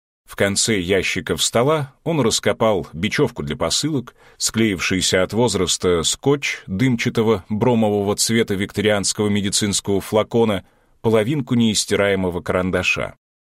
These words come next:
Из-за картотеки вытащил несколько страниц бренд Advertiser от июня тысяча девятьсот восемьдесят четвертого,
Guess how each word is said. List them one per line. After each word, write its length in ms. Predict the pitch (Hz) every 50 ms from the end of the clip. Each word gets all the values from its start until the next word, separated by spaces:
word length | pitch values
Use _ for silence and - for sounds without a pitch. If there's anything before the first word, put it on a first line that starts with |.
| _ _ _
Из-за 260 | - 110 87 87 92
картотеки 800 | 82 - 92 82 - - 98 - - - 170 147 - 117 85 69 - - _ -
вытащил 540 | - 98 151 170 - 151 139 - - 143
несколько 560 | 139 117 113 131 156 151 - - 139 131 - 120
страниц 540 | - - - 110 110 117 131 117 - -
бренд 500 | 98 92 107 120 120 113 104 - - - - -
Advertiser 880 | 120 101 101 113 233 233 - 123 101 76 67 65 - 55 53 - - _
от 220 | 98 90 - 95
июня 300 | 87 90 113 110 101 92
тысяча 380 | - 107 101 - - - - 87
девятьсот 460 | 92 90 92 92 - - 95 - -
восемьдесят 600 | 90 98 92 - - 90 92 90 82 - 87 80
четвертого, 680 | - - 101 - 139 170 180 135 - 127 110 101 85